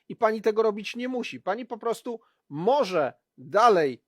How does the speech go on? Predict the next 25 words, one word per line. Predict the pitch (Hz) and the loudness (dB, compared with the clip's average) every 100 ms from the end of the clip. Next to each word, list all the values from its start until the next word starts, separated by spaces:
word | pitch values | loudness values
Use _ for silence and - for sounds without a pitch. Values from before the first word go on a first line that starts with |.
| - | -10
brnąć | 135 170 180 185 156 | -4 -2 2 0 0
w | - | -4
to, | 175 202 - | -2 -2 0
ale | 170 160 | 0 0
w | |
takim | - 240 240 | -2 -4 -2
razie | 185 160 151 160 | 0 0 -2 -6
powinna | - 170 208 185 | -8 -8 -6 -4
pani | 196 208 | -4 -6
się | - 247 | -8 -10
zwolnić | 269 381 370 214 | -10 -8 -6 -8
z | 160 | -4
mediów | 165 151 - | -4 -4 -8
publicznych | 156 135 131 156 - | -10 -10 -12 -14 -12
i | - | -6
zatrudnić | 254 233 175 151 175 - | -4 -4 -6 -8 -10 -14
w | - | -20
prywatnych. | 254 269 247 190 127 117 - | -12 0 2 2 -2 -12 -8
O | 202 | -8
ile | 254 | -6
istnieją | 254 - 330 240 | -8 -10 -6 -4
media | 170 175 170 | -2 -2 -4
prywatne, | - 160 139 113 123 139 _ _ - | -4 -4 -4 -4 -8 -16 _ _ -8
jakakolwiek | 160 170 151 180 175 | -6 -6 -6 -4 -6
telewizja, | - 147 135 117 151 | -6 -6 -6 -6 -8